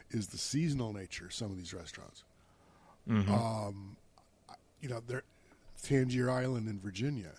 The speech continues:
Speaker 1: in the middle of the Chesapeake, um, has some wonderful restaurants, but this time of year they're shut down. Now, sometimes
Speaker 2: Mm-hmm.
Speaker 1: that information filters through, um,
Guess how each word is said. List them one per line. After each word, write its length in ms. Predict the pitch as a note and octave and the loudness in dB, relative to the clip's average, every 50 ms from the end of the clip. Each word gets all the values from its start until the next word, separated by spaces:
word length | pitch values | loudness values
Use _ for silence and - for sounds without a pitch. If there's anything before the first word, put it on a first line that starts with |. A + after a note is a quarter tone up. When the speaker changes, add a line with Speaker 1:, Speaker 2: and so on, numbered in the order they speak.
| - A2+ | -14 -12
Speaker 1:
in 100 | G#2 G2+ | -8 -6
the 60 | G2+ | -4
middle 220 | G#2+ G#2+ G#2 G#2+ | -4 -2 -2 -4
of 60 | G#2 | -4
the 60 | F#2+ - | -6 -6
Chesapeake, 640 | - A#2 A#2 A#2+ - - - - - - - - - - - - - - - - - - - - - _ _ - | -6 -6 -4 -4 -6 -2 0 0 0 0 -2 -10 -20 -20 -20 -20 -20 -20 -20 -20 -20 -20 -20 -20 -20 _ _ -8
um, 520 | G2+ G2+ F#2+ F#2+ F#2+ F#2+ F#2+ F#2 F#2 F2+ - - _ - | -6 -6 -4 -6 -6 -6 -8 -10 -10 -14 -16 -20 _ -12
has 220 | - A2+ A2 A2+ - | -6 -4 -2 -2 -2
some 300 | - - A2+ A2 G#2 G2+ - | -2 -2 -4 -4 -6 -8 -6
wonderful 720 | B2 C3+ F3 G3+ G#3+ G3+ D3+ C#3+ - - G#2 F2+ - - - - - | 0 4 4 6 6 4 2 0 0 -2 -6 -10 -12 -14 -20 -14 -12
restaurants, 640 | A#2 F#2+ - - - - - - A#1 - - - - - - - - - - - - - - - _ _ _ _ - | -10 -8 -8 -8 -8 -8 -10 -12 -14 -16 -16 -18 -18 -20 -20 -20 -20 -20 -20 -20 -20 -20 -20 -20 _ _ _ _ 4
but 240 | C3+ A2 G#2+ A2 A2 | 4 4 2 0 0
this 120 | C#3 C3+ | 0 0
time 240 | - D#3+ D#3 D3 C3 | 2 2 2 2 4
of 60 | A#2+ | 2
year 160 | A#2 A#2+ A#2+ | 2 0 0
they're 120 | A#2 A2+ G2+ | 0 -2 -2
shut 280 | - - A#2 G2+ F#2 - | 0 0 0 -2 -2 -6
down. 240 | - A#2+ A2+ - - - - _ _ _ _ _ _ _ _ - - - - | -8 -8 -10 -10 -14 -20 -20 _ _ _ _ _ _ _ _ -20 -20 -10 -6
Now, 240 | B2 G#2+ G#2 G#2+ - - | -6 -4 -4 -6 -6 -6
sometimes 600 | - - D3 - G2+ F#2+ - C#3+ C#3+ C#3+ C3 A#2+ | -4 0 2 4 4 6 6 6 6 6 4 4
Speaker 2:
Mm-hmm. 80 | C3+ B2+ | 2 2
Speaker 1:
that 40 | B2+ | 0
information 560 | B2 A#2 - B2 A#2 A#2+ A#2 A2 - - G#2+ G2 | 0 -2 -2 -4 -2 -2 -2 -2 -2 -4 -6 -6
filters 500 | - - A#2+ A2 - - G2 - - - | -2 0 0 0 -2 -4 -6 -6 -4 -4
through, 440 | - E3+ F3 E3+ C#3 A2+ - G#2 - _ - - - - - - - - - - - - _ - - | 0 2 2 2 2 2 -2 -6 -12 _ -20 -20 -20 -20 -20 -20 -20 -20 -20 -20 -20 -20 _ -4 -2
um, 460 | A#2+ A2+ A2 G#2+ G#2+ G#2+ G#2+ A2 | 0 0 0 0 -2 -4 -6 -10